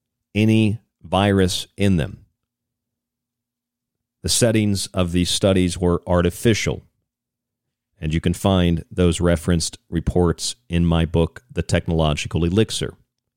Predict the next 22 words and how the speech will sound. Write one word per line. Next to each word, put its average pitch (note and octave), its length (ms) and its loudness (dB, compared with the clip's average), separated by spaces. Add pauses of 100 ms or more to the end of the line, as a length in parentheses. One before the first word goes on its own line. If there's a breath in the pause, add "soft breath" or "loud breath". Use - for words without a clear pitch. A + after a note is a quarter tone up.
(300)
I F2 60 -6
remember F2+ 340 2
reading G#2+ 360 4
that D#2+ 260 -2 (460)
report G#2 420 -2
from F2+ 280 0
the E2+ 80 0
U F#2+ 200 2
S F2+ 160 -2
A F2+ 100 2
Today, F#2 440 2
which D#2+ 260 -2
first, - 480 -2
uh, D2+ 100 0
was D#2+ 160 -4
one F2+ 120 0
of D#2+ 40 -2
the D#2+ 60 -6
first - 300 0
publications F2 800 0
to, D#2+ 260 0
uh, D2+ 220 -2